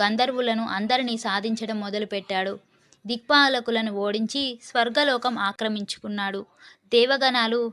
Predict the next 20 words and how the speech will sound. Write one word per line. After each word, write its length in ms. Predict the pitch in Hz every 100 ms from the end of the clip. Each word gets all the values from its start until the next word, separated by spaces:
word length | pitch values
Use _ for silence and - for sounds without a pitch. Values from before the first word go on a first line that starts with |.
| -
నిద్రాహారాలు 760 | 220 196 269 269 254 240 220 208
మాని 480 | 196 208 269 254 - _ -
శ్రీహరిని 540 | 233 269 294 262 240
ధ్యానించసాగారు. 1120 | 202 208 214 240 240 233 208 196 196 196 202 _ _ _ 214
అదృశ్య 460 | 214 277 320 -
రూపంలో 520 | 262 247 240 226 220 214
శ్రీహరి, 600 | 208 220 233 269 285 240 _ _
"నేను 180 | 240 254
అతని 320 | 233 214 233
ప్రవర్తన 580 | 233 226 220 233 277 247 214
గమనిస్తూ 460 | 220 240 - 262
ఉన్నాను. 480 | 233 208 202 196 196 _ _ _
త్వరలో 400 | - 240 269 294
మీకు 280 | 269 247 233
మంచి 320 | 208 208 233
రోజులు 320 | 277 247 233 208
వస్తున్నాయి. 680 | 196 - 233 226 214 202 202 _ -
బలగర్వంతో 840 | 220 240 254 254 233 233 233 233 226 _ _ -
నా 160 | 233 226
భక్తుడైన 800 | 214 208 - 269 262 240 240